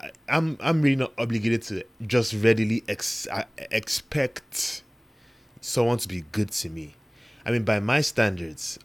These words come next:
of what I think an ideal human being should be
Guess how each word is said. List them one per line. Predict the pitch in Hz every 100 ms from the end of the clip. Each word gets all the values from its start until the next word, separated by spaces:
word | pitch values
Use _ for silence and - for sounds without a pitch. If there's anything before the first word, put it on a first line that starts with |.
| -
of | 104 90 78 95
what | 110 -
I | 104
think | - 104 92
an | 95 87
ideal | 87 82 101 101
human | 95 98 92
being | 90 90
should | - 95 76
be | 92